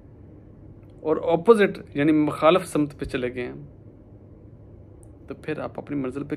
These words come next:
कभी भी नहीं पहुंच सकते। तो business plan basically आपका road map है, route plan है कि आप किस मंजिल पे पहुंचना चाह रहे हैं।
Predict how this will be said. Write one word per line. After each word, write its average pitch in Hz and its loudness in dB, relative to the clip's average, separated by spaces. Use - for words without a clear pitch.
कभी 156 4
भी 170 2
नहीं 160 6
पहुंच 123 -8
सकते। - -14
तो 139 -4
business 175 6
plan 175 4
basically 196 2
आपका 151 0
road 143 4
map 135 2
है, 107 -10
route 151 0
plan 160 4
है 110 -6
कि - -6
आप 156 0
किस 202 -4
मंजिल 143 0
पे 151 -4
पहुंचना 131 -8
चाह - -12
रहे 113 -14
हैं। - -20